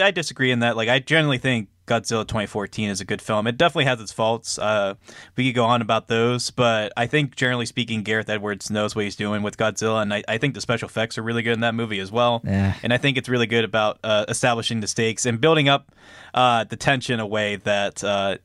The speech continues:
Speaker 1: makes the, the last act really satisfying. Also, it's a pretty funny film. That's definitely, I think, the funniest of these four films, uh, Godzilla twenty fourteen, 'cause it has, like, a kinda dry, dark sense of humor that's better
Speaker 2: Hmm.
Speaker 1: than, like, the wacky stuff they're doing with Bradley Whitford and wherever they're trying to do with Brian Tyree Henry in this. So,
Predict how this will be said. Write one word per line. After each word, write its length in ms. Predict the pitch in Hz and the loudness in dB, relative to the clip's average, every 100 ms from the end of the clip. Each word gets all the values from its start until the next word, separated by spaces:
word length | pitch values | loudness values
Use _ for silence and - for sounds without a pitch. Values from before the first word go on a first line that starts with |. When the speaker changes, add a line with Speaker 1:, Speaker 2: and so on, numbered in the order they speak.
| - | -4
Speaker 1:
makes 320 | 123 117 - | -2 -2 -2
the, 180 | 113 107 | -4 -4
the 80 | - | -4
last 260 | 107 101 110 | -2 -2 -2
act 220 | 104 - | -4 -4
really 160 | 101 | -6
satisfying. 400 | 95 104 101 107 | -2 -2 0 2
Also, 220 | 143 226 247 | 4 4 2
it's 100 | 151 | -4
a 60 | |
pretty 220 | - 175 | 0 0
funny 260 | 113 127 107 | 2 0 0
film. 200 | - 101 | -2 -2
That's 140 | 117 | 0
definitely, 280 | 160 160 147 | 0 2 2
I 20 | |
think, 160 | 123 123 | 2 -2
the 80 | 113 | -4
funniest 560 | - 110 104 95 - - - - - | 0 0 -2 -4 -8 -12 -20 -14 -2
of 220 | 113 104 | 0 0
these 240 | 107 104 | -2 -4
four 240 | - 110 98 | -2 0 0
films, 600 | - 101 92 92 - - | 0 0 0 -4 -4 -2
uh, 200 | 98 95 | -2 -2
Godzilla 440 | 101 95 101 92 | -4 -4 -4 -4
twenty 220 | - 98 | -4 -4
fourteen, 380 | 95 98 - 98 | -2 -4 -4 -4
'cause 120 | 101 113 | -2 0
it 20 | |
has, 100 | 110 | 0
like, 140 | 107 | -2
a 20 | |
kinda 220 | 98 117 104 | -2 -2 -2
dry, 320 | 107 104 104 | -2 0 0
dark 240 | 104 98 | -2 -4
sense 180 | - 98 | -6 -8
of 80 | 92 | -6
humor 320 | 101 95 95 - - - | -4 -2 -4 -8 -20 -4
that's 160 | 120 113 | -2 2
better 200 | 123 123 | 4 4
Speaker 2:
Hmm. 40 | |
Speaker 1:
than, 120 | 113 | 2
like, 180 | 110 110 | -4 -2
the 80 | 110 | 0
wacky 320 | 110 110 113 | 0 0 -2
stuff 180 | - 110 | -6 -2
they're 100 | 107 | -2
doing 240 | 98 104 | -2 -2
with 160 | 101 95 | -2 -2
Bradley 240 | 110 104 | -2 -2
Whitford 360 | 98 101 - 95 | -4 -6 -2 -2
and 100 | 95 | 0
wherever 380 | 98 98 101 95 | 0 0 -2 -4
they're 120 | - | -4
trying 260 | 104 120 107 | -2 -2 -2
to 60 | 95 | -2
do 100 | 104 | -6
with 140 | 95 | -4
Brian 260 | 107 104 95 | -2 -2 -2
Tyree 300 | 107 98 95 | -2 -2 -4
Henry 160 | 101 | -4
in 160 | 98 95 | -4 -4
this. 140 | 92 | -2
So, 260 | - 101 | -2 -2